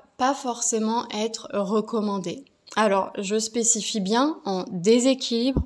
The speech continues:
de Vata. J'avais fait un épisode, je sais plus le combien c'était, mais sur,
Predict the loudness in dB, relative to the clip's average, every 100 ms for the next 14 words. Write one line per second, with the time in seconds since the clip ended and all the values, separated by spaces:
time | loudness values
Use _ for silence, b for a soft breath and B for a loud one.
0 | -4 -4 -2 -2 -4 -6 -10 B B B
1 | B -4 0 2 2 2 4 4 4 0
2 | -2 2 2 2 -2 -4 -6 -2 2 2
3 | 4 2 2 0 0 0 0 0 0 2
4 | 2 2 0 0 0 -2